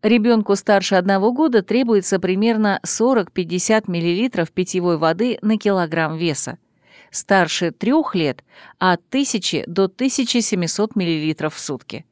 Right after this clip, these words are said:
Старше семи лет — от тысячи семисот миллилитров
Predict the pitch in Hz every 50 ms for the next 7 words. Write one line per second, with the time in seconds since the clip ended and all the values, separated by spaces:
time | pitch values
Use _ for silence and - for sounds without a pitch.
0 | _ _ _ - - - - 214 202 185 175 - - 190 175 - - 180 - -
1 | 208 208 214 254 294 294 240 180 143 - - - _ _ _ _ - 185 185 180
2 | - _ - 226 208 - - 185 - - 185 170 - 190 180 175 165 - 190 175
3 | 156 - 175 165 160 165 170 196 262 285 - - 165 147 -